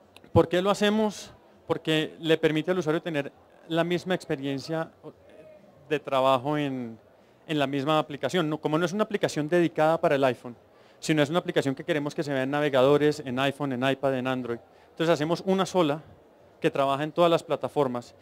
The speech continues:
y la ajustamos a los tamaños de las pantallas, pero no tenemos, eh, aplicación nativa. Entonces lo que usted va a ver en el iPhone es JavaScript,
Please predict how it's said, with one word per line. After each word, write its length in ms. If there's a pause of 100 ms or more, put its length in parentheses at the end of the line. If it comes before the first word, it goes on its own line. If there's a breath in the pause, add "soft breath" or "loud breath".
(160 loud breath)
y 100
la 140
ajustamos 540
a 60
los 180
tamaños 340
de 80
las 140
pantallas, 420
pero 160
no 160
tenemos, 500 (540 soft breath)
eh, 440
aplicación 420
nativa. 240
Entonces 200
lo 80
que 80
usted 220
va 80
a 40
ver 120
en 80
el 140
iPhone 400 (340 soft breath)
es 260 (240)
JavaScript, 580